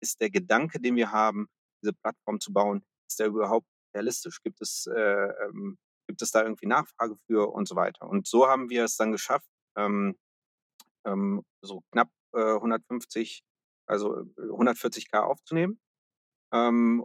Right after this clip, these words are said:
und, äh, konnten dann natürlich, ähm, langsam aber sicher, äh, starten. Und, ähm, ja, letztes Jahr haben wir dann die, äh, angestoßen, ei-, eine Seed-Finanzierungsrunde zu machen, äh, was natürlich eine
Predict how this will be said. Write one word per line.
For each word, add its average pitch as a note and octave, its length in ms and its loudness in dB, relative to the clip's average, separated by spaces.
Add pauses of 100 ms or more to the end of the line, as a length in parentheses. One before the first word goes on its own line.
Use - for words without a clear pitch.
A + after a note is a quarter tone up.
(160)
und, A2 720 2
äh, G#2+ 220 4
konnten A#2 380 -2
dann G#2+ 160 4
natürlich, A2 720 -4
ähm, G2 720 0
langsam G#2+ 320 0
aber G2 120 0
sicher, G2 540 -2
äh, G2 160 -6 (160)
starten. B2+ 420 2 (720)
Und, A2+ 380 0
ähm, A2 520 0 (160)
ja, A2+ 140 0 (220)
letztes B2 480 2
Jahr A#2+ 480 4
haben A2+ 260 0
wir G#2+ 240 -4
dann G#2+ 460 -2 (400)
die, G#2+ 500 2
äh, G#2+ 220 2
angestoßen, B2+ 600 0
ei-, G#2+ 240 0
eine G#2 420 0
Seed-Finanzierungsrunde B2 1000 -4
zu - 140 -4
machen, G#2+ 560 0 (100)
äh, G#2+ 200 2
was G2 280 0
natürlich G#2+ 640 -6
eine G2 300 0